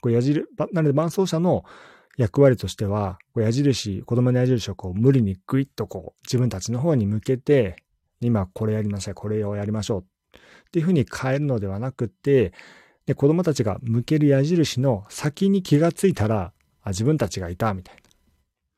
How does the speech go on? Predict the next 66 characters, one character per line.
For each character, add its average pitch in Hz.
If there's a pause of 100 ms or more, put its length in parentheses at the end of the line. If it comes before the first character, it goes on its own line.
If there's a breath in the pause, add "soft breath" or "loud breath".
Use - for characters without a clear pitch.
(280)
で、 131
子 135
供 165
ら 139
は 101
自 -
然 151
と 143
巻 123
き -
込 135
ま 139
れ 117
て、 104
自 110
然 143
と 147
や 139
る 139
気 143
を 143
持 170
っ 180
て -
楽 107
し -
く 101
取 98
り 95
組 98
ん -
で 95
い 92
く。 107 (2250)
ま 160
あ、 160
そ 208
う -
い 202
う - (1500)
大 139
人、 139 (260)
そ -
う -
い -
う -
伴 151
走 180
者 120
っ 101
て -
い 104
う 117
の 131
が、 151 (840 loud breath)
一 170
番 165
そ 151
の 139
子 135
供 127
の 123
主 -
体 120
性 113
を 113